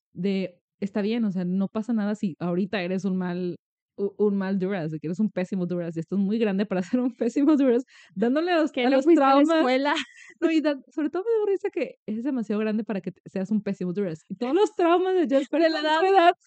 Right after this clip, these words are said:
Speaker 2: Que yo no tengo tantos años. <laughs>
Speaker 1: Ajá, entonces ver, ver eso también me, me dio risa, pero el hecho que él pueda sentir de, está bien, me voy a poner al corriente, voy a hacer el trabajo que tengo que hacer,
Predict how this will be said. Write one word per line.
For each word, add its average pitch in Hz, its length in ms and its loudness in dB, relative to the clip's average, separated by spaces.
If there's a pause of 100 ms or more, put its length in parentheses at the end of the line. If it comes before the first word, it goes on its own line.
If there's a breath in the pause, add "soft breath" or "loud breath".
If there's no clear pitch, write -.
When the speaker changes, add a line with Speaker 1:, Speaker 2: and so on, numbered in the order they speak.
(200)
Speaker 2:
Que 269 140 -12
yo 311 120 -10
no 349 120 -8
tengo 311 300 -8
tantos 277 380 -8
años. 247 360 -6
<laughs> - 320 -10
Speaker 1:
Ajá, 330 380 -4
entonces 262 540 -2
ver, 247 420 -2
ver 277 200 -2
eso 262 240 -4
también 226 260 -4
me, 208 160 -4
me 202 120 -4
dio 214 140 -4
risa, 226 340 -4
pero 220 220 -2
el 220 100 -2
hecho 208 280 -6
que 262 340 -6
él 202 240 -4
pueda 202 300 -8
sentir 180 340 -6
de, 170 200 -10
está 165 220 -14
bien, 208 240 -6
me 185 140 -4
voy 170 180 -2
a 269 60 -4
poner 202 240 -2
al 165 80 -6
corriente, 156 540 -14
voy 170 240 -10
a - 20 -6
hacer 175 180 -8
el 165 80 -8
trabajo 156 300 -10
que - 80 -16
tengo 147 200 -14
que 147 100 -16
hacer, 233 200 -14